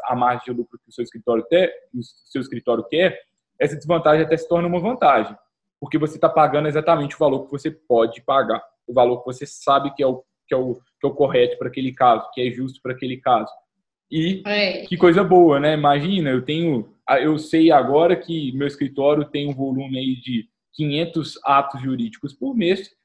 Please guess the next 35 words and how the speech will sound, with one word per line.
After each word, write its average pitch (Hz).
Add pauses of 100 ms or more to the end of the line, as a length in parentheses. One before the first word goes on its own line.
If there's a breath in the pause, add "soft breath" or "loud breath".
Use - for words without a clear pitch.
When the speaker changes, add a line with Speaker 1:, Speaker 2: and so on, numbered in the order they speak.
(100)
Speaker 1:
e 202
eu 311
sei -
quanto 226
que -
eu 147
posso 196
pagar 170
pra 175
cada 170
um 180
desses 165
atos. 139 (500)
Você 254
começa 147
a -
pagar 131
por 185
esses -
Speaker 2:
Exatamente. 156
Speaker 1:
atos, 202
você 160
fica 156
ali, 143
atua 131 (400)
ainda 165
de 151
uma 147
forma 143
estratégica, 151
supervisionando, 156 (160)
cuidando 165
das 151
teses 139
jurídicas, 143